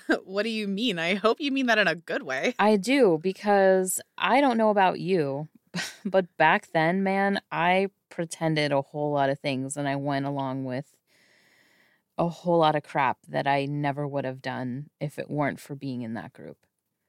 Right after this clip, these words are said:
Speaker 2: And
Speaker 1: Yeah.
Speaker 2: yeah. I,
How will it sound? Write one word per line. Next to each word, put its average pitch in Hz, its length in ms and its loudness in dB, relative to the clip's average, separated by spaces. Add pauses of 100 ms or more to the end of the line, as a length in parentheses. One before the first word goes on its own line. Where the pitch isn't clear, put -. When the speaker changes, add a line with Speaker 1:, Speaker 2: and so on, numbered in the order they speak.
(1200)
Speaker 2:
And - 100 0
Speaker 1:
Yeah. 170 220 -6 (480)
Speaker 2:
yeah. 135 260 -6 (1080)
I, 147 120 -4